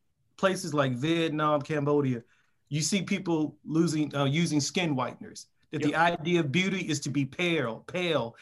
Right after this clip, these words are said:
Speaker 1: and to be very fair. Did you encounter some of that when you?
Speaker 2: Absolutely. I, when, uh, it, it's,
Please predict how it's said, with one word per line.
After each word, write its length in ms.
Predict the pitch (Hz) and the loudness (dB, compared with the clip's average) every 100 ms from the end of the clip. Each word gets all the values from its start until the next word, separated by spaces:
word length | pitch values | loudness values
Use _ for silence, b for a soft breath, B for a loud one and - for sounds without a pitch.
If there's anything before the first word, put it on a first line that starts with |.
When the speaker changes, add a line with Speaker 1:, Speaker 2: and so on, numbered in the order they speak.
| B | B
Speaker 1:
and 80 | 135 | 0
to 60 | 147 | 2
be 120 | 156 | 2
very 260 | 151 160 147 | 2 4 2
fair. 560 | - 170 151 107 - _ _ _ | 0 0 0 -2 -8 _ _ _
Did 160 | 156 147 | -2 4
you 140 | 214 | 4
encounter 360 | 208 220 208 208 | 4 2 2 2
some 220 | 208 208 | 0 0
of 80 | 202 | 0
that 160 | 202 | 0
when 160 | 190 196 | -2 -6
you? 240 | - 92 - _ | -6 -8 -12 _
Speaker 2:
Absolutely. 840 | 127 139 - 127 135 101 92 78 - - | 4 4 2 0 0 -2 -6 -10 -10 2
I, 220 | 131 143 135 120 | 6 6 2 -2
when, 200 | 127 123 117 | 0 2 2
uh, 260 | 120 113 110 | 2 2 0
it, 140 | 131 127 | -6 -6
it's, 200 | 131 - | -10 -6